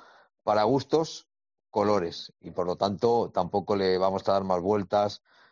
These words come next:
ni vamos a hacer un debate público que si gusta o no gusta el cuadro. A mí me, me parece, repito, un cuadro que muy integrador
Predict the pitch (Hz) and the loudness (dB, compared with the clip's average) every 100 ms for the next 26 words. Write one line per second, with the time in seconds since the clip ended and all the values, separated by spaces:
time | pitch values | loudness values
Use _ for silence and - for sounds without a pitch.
0 | _ 98 101 113 117 113 110 107 98 113 | _ -4 0 2 2 2 2 2 2 2
1 | 107 107 101 107 113 110 - 117 113 113 | 0 2 2 2 2 0 0 0 2 2
2 | 120 98 98 - 87 110 - 110 104 101 | 0 0 -2 -2 -2 -2 0 0 0 0
3 | 98 - 98 - 87 82 80 - 92 107 | -2 0 -2 -2 -4 -4 -8 -6 -4 -2
4 | 117 107 98 92 90 - 95 90 92 98 | -2 0 0 -2 -4 -6 -6 -2 0 0
5 | - 95 90 _ - - _ _ - 101 | 0 0 0 _ -20 -20 _ _ -2 0
6 | 123 101 117 110 95 117 113 110 90 104 | 0 2 0 2 0 2 2 0 0 0
7 | 98 95 92 90 101 120 101 107 95 95 | 2 2 0 0 0 0 0 0 2 2
8 | 123 185 | 2 0